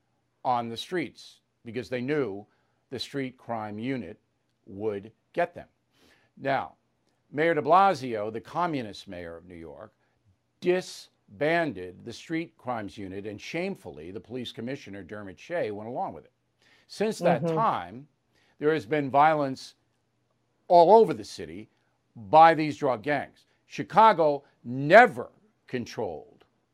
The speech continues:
Speaker 1: the drug gangs, ever. Rahm Emanuel for eight years, now Lori Lightfoot. Forget it. They're not gonna control, and the drug gangs know that in Chicago. They know they can take the guns out, drive by, and use them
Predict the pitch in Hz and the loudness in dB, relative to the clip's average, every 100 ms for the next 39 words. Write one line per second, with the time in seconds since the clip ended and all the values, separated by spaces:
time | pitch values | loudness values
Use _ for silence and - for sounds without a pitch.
0 | _ _ 127 107 127 92 92 69 - - | _ _ -10 -2 -4 -4 -10 -14 -20 -20
1 | _ 180 202 101 - _ _ _ - 131 | _ 6 6 4 -16 _ _ _ -2 2
2 | 135 131 143 156 156 147 147 147 147 151 | 2 0 0 0 -2 -4 -4 -4 -4 -4
3 | 147 147 143 - _ _ 127 131 131 131 | 0 0 -2 -12 _ _ -2 0 0 -4
4 | 127 117 156 147 - 90 _ _ _ - | -4 0 0 0 -6 -14 _ _ _ -10
5 | 131 175 143 - _ _ _ _ - 120 | 2 2 2 -2 _ _ _ _ -8 -4
6 | 143 175 185 170 156 143 - 175 156 147 | -2 -2 -2 -6 -6 -10 0 2 2 -2
7 | 120 - 247 233 196 135 208 190 120 - | -6 -6 -4 -2 -4 -4 -4 -2 -4 -8
8 | - - 92 82 117 - _ - 151 190 | -18 -10 -8 -8 -10 -12 _ -2 4 6
9 | 226 202 165 147 170 170 - 139 131 120 | 8 6 0 -6 0 0 0 -4 -4 -4
10 | 98 135 147 90 - _ _ _ _ - | -2 0 0 -2 -10 _ _ _ _ -16
11 | 101 139 139 107 120 120 139 - 131 156 | 0 4 4 4 0 0 -4 -8 -8 -4
12 | 208 135 - | -6 -8 -16